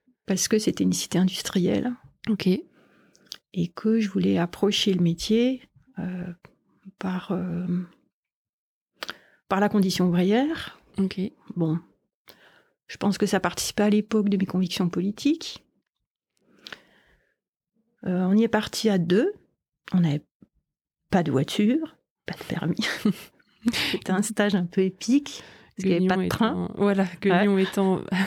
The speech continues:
Speaker 2: <laughs> quand même très loin.
Speaker 1: Ah, très loin. En fait, géographiquement, c'est pas très loin, mais c'est
Speaker 2: Non,
Speaker 1: vrai que pour y
Speaker 2: en
Speaker 1: aller, c'est
Speaker 2: transport,
Speaker 1: compliqué.
Speaker 2: <laughs> c'est
Speaker 1: Mm.
Speaker 2: compliqué.
Speaker 1: Mais pour moi, c'était un stage marquant,
Speaker 2: Ouais.
Speaker 1: euh, parce que on était dans un centre, ce qu'on appelait autrefois les centres médico-sociaux,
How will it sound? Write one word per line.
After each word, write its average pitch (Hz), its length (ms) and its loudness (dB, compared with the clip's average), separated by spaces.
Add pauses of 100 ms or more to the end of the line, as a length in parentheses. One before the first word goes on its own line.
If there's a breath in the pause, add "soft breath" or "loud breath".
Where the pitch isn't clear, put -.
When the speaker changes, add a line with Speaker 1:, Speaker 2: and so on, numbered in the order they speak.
(140)
Speaker 2:
<laughs> - 400 -18
quand 160 140 0
même 214 160 2
très 208 180 -2
loin. 190 340 0 (880 loud breath)
Speaker 1:
Ah, 147 140 -4
très 196 200 -2
loin. - 100 -4
En 214 120 2
fait, 214 180 2
géographiquement, 190 680 2
c'est 175 160 -6
pas 165 120 -4
très - 220 -4
loin, 262 220 4
mais 180 100 0
c'est 214 60 0
Speaker 2:
Non, 214 60 0
Speaker 1:
vrai 202 120 2
que - 60 -18
pour 220 160 0
y 208 40 4
Speaker 2:
en 208 60 4
Speaker 1:
aller, 233 180 4
c'est 247 140 2
Speaker 2:
transport, 220 260 2
Speaker 1:
compliqué. 175 260 2
Speaker 2:
<laughs> - 60 -12
c'est - 200 -8
Speaker 1:
Mm. 214 40 -10
Speaker 2:
compliqué. 208 480 -4 (920 loud breath)
Speaker 1:
Mais 208 260 4 (100)
pour 220 140 2
moi, 240 180 4
c'était 196 220 2
un 190 100 4
stage 196 300 2
marquant, 202 460 0 (300)
Speaker 2:
Ouais. 196 300 2 (340)
Speaker 1:
euh, 180 60 -8 (260)
parce - 320 -2
que 254 420 2 (360)
on 185 160 2
était 175 220 2
dans 220 220 4
un 180 100 0
centre, - 560 -2
ce - 100 -12
qu'on 190 100 0
appelait 185 220 0
autrefois 202 460 0
les 185 80 4
centres 220 280 0
médico-sociaux, 208 760 -2